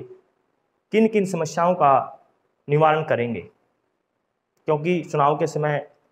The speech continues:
बड़ी-बड़ी बातें होती हैं, लेकिन काम कहीं दिखाई नहीं देता। तो साथियों, आप अगर हमारी वीडियो को देख रहे हैं, इकतीस वार्ड हैं, जिस भी वार्ड की समस्या से आप अवगत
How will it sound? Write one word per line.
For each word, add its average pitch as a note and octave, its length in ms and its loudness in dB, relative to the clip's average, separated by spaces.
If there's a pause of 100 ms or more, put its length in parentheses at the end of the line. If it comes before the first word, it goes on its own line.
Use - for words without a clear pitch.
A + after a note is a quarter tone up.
(140)
बड़ी-बड़ी D#3+ 400 2
बातें C3+ 300 2
होती B2+ 280 0
हैं, A2+ 320 -6 (420)
लेकिन C3+ 460 -2 (240)
काम C#3 240 2
कहीं B2+ 240 -2
दिखाई A#2+ 340 -2
नहीं A2 220 -6
देता। - 360 -10 (1500)
तो - 60 -4
साथियों, A#3 460 0
आप E3+ 400 2
अगर E3 160 2
हमारी D#3+ 260 2
वीडियो D#3 280 0
को F#3+ 120 0
देख D3 260 0
रहे B2+ 220 -2
हैं, G#2 240 -10 (400)
इकतीस A#3 440 0
वार्ड A#2+ 320 2
हैं, G#2+ 220 -8 (360)
जिस G#3+ 220 -6
भी G3+ 120 0
वार्ड E3 260 2
की F3+ 60 -4
समस्या D#3 420 -4
से F#3 140 -4
आप C#3 200 -2
अवगत C#3 320 2